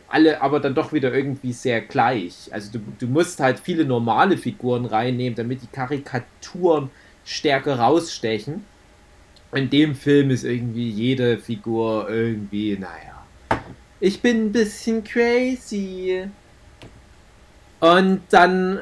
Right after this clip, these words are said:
hab ich mich auch ganz sehr über die Drehbücher geärgert und so Kleinigkeiten hier und da. Das Pacing, wie gesagt, war, war scheiße. Und dann kommt der Abspann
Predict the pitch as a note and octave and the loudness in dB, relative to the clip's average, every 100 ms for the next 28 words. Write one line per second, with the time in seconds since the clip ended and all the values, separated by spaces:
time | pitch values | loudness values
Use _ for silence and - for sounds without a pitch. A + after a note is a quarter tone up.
0 | - F#3 B3 G#3 A#3+ G#3 G#3 G#3 G#3+ G#3+ | -2 0 2 2 2 4 2 2 -2 2
1 | G#3+ G3+ D#3+ A2+ - - A3+ A3+ G#3 G#3 | 2 2 -2 -4 -2 2 4 4 2 2
2 | G3+ F#3+ F3+ E3+ D#3 D#3 D3+ C#3+ D3 D3+ | 2 2 0 -2 0 0 0 0 2 4
3 | D3+ F#3+ G#3+ G#3 D#3 D3 D#3+ D3 - C3+ | 2 0 -2 0 4 6 6 2 -2 0
4 | B2 A#2 A#2 A2 G2+ G2 F2 G2+ - C#3 | 0 0 -2 -2 -2 -2 -4 -6 -4 2
5 | D3 B2+ C3 B2+ A2+ A#2 A#2 - A#2 A2 | 2 2 0 0 -2 -2 -4 -4 -6 -4
6 | A2+ A2+ A2+ G#2 A#2 G#2+ A2 D3 C#3+ A#3+ | -6 -6 -8 -6 -4 -4 -2 -4 0 0
7 | C#4 A3 F#3 E4 - - A3 G3+ G#3 | 0 -2 0 -4 -6 -4 0 0 0